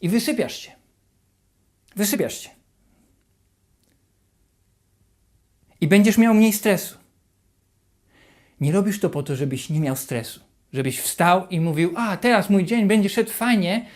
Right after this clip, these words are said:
i nie będzie stresu. Nie. Jeżeli wysypiasz się po to, żeby się nie stresować, to w ciągu dnia nie będziesz robił rzeczy, które cię stresują.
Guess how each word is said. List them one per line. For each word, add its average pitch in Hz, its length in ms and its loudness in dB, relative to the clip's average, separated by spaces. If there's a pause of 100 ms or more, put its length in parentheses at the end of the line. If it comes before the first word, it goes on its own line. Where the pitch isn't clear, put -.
(200)
i 214 120 4
nie 247 100 6
będzie 262 260 4
stresu. - 480 -4 (600)
Nie. 151 300 -4 (640)
Jeżeli 170 600 0 (600)
wysypiasz 151 600 0
się 139 120 -4
po 165 140 -4
to, 170 140 -2
żeby 147 220 -2
się 151 140 -6
nie 131 120 -2
stresować, 123 840 -4
to 117 360 -2 (1040)
w - 120 -12
ciągu 160 220 2
dnia 156 160 0
nie 175 140 2
będziesz 214 280 2
robił 160 220 2
rzeczy, 139 240 -4
które 131 180 -4
cię 120 120 -6
stresują. 113 520 -8